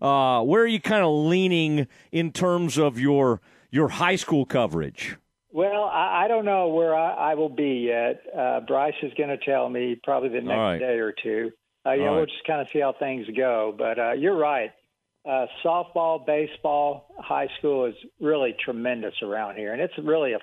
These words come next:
Speaker 2: fun time of year.
Speaker 1: All right, and I'm interested, by the way, in this Baylor basketball thing. Have you noticed they, they're, they're being ranked as far as, like, the winners and losers in the portal?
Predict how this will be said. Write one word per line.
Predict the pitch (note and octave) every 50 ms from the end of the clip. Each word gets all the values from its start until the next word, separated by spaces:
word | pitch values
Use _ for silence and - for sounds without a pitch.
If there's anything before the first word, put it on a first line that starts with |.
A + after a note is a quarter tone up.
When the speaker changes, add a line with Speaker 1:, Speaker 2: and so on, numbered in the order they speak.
| - -
Speaker 2:
fun | B2+ B2+ B2 A2+
time | - B2+ B2 A#2+ A2+ A2
of | G#2+
year. | A2 A2+ A2+ A2 G#2+ G2+ - _ _ _ _ _ _ _ _ _ _ _ _ _ _ _ _ _ _ _ _ _ _ _ _ _ _ _ _ _ _ _ _ _ _ _ -
Speaker 1:
All | A#2+ D3
right, | E3+ E3+ D#3+ D3+ D3+ - -
and | D3 D3+ D#3 D3+ D3+ D3 D3 G#2+ F#2 G2+ F2+ - - _ _ _ _
I'm | - D3 G#3 A#3
interested, | B3 C4 B3 - A3+ G3 - - A3 G3 D#3+
by | F3+ F#3+ G3
the | F#3+ F#3
way, | F3+ F#3+ F#3 F3+ F3
in | E3+ E3
this | E3 D3+ -
Baylor | A#2+ C3 E3 F3+ F3 E3+ D#3 C3
basketball | A2+ C#3+ C#3+ D3+ D#3 - - D3+ D3 - - C3+ C3 B2+ B2 A2
thing. | - - C3 B2 A#2 A2 G#2
Have | A#2 C3+ A#2+
you | F3+ C4 C#4+
noticed | B3+ A3 G#3+ A3 A3 A3+ A3 - - -
they, | F#3 F3+ E3+ D#3 - - - - - - -
they're, | C#3+ D#3+ F3+ F3+
they're | C#3+ D3 F3 E3+
being | D#3 C3+ F#3+ A3+ A3+ G3+ F3+ E3
ranked | D#3+ D#3 E3+ F#3+ G3 F#3 C3+ - - D#3
as | D3 C3+
far | - - E3 E3+ F3 F3
as, | E3 D#3 - C3
like, | C#3 D3 C#3 A#2 - - _ _ _ _ _ _ _ -
the | G#2 C3 C#3
winners | B2 C3 E3+ G3 G3+ G3 F#3+ F3+ D#3+ C3+
and | E3+ D#3+ D#3
losers | D3+ D#3+ F3+ G3 G3 E3+ D#3 F3+ F3 D#3+ -
in | E3+ D#3+
the | D#3 D3
portal? | - - - F3 F3 F3+ F3+ F3+ F#3 F3 E3+ -